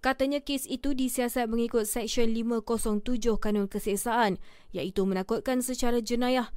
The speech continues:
dengan jalan perhubungan sembunyi nama dan Seksyen dua tiga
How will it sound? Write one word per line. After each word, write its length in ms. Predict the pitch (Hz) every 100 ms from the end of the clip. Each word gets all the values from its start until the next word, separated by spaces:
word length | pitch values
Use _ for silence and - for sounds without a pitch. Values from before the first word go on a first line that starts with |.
| - -
dengan 400 | 247 311 330 285
jalan 240 | 269 262
perhubungan 640 | 254 247 240 226 240 240 226
sembunyi 560 | - 208 208 233 247
nama 400 | 233 233 269 190 - - -
dan 160 | 180 175
Seksyen 480 | - 180 - 180 180
dua 240 | 254 311
tiga 240 | 311 254